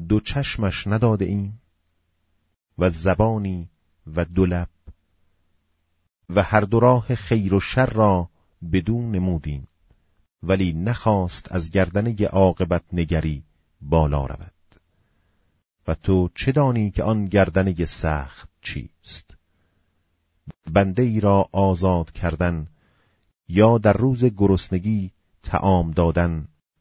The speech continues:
به یتیمی خویشاوند یا بینوایی خاک نشین. علاوه بر این از زمره کسانی باشد که گرویده و یکدیگر را به شکیبایی و مهربانی سفارش کردند.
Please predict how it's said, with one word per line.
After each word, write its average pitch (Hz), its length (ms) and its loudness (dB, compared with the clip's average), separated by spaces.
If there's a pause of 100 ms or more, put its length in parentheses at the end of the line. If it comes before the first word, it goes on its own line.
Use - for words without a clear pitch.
به 87 200 0
یتیمی 104 580 -2
خویشاوند 82 1000 -4 (680)
یا 110 300 4
بینوایی 98 760 0
خاک 85 480 -2
نشین. 78 480 -6 (1120)
علاوه 98 320 6
بر 98 160 4
این 123 260 -2
از 101 180 0
زمره 113 380 2
کسانی 120 540 0
باشد 90 440 2
که 95 140 0
گرویده 90 760 0 (580)
و 98 80 4
یکدیگر 107 600 2
را 113 240 4
به 95 140 0
شکیبایی 104 800 0
و 104 60 4
مهربانی 87 800 0
سفارش 78 600 -4
کردند. 71 640 -8